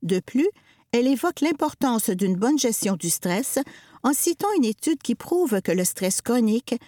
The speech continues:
affaiblit les défenses immunitaires de l'organisme. Citation. « Dans le monde actuel, il est difficile de combattre le stress »,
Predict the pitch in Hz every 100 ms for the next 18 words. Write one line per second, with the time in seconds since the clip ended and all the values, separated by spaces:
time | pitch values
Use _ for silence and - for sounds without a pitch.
0 | _ _ 240 294 339 269 226 254 220 190
1 | 233 247 262 269 202 202 208 220 294 277
2 | 285 269 247 254 233 185 185 202 202 _
3 | _ _ _ _ _ - - 349 - 175
4 | - 196 262 - _ _ _ _ - 254
5 | 349 359 480 370 208 - 190 185 302 294
6 | - _ 247 277 262 320 370 - - 226
7 | 170 160 190 185 185 185 190 196 - 185
8 | 185 -